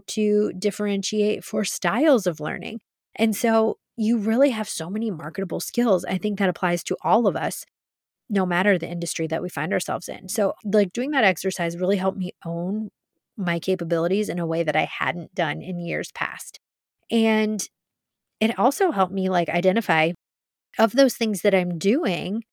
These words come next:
like, what are those ones that I really, really like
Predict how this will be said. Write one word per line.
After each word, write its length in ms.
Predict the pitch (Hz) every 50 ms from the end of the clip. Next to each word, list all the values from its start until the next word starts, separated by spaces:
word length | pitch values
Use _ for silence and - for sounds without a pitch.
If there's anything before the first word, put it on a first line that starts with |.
| _ _ _ _ _ _ _
like, 160 | 208 208 -
what 140 | 202 240 262
are 80 | 320
those 240 | 311 - 269 254 -
ones 220 | 214 214 220 202 -
that 100 | 214 196
I 80 | 190
really, 340 | 170 160 165 170 170 185 180
really 220 | 180 180 175 170
like 560 | 165 143 139 143 180 214 269 277 - - -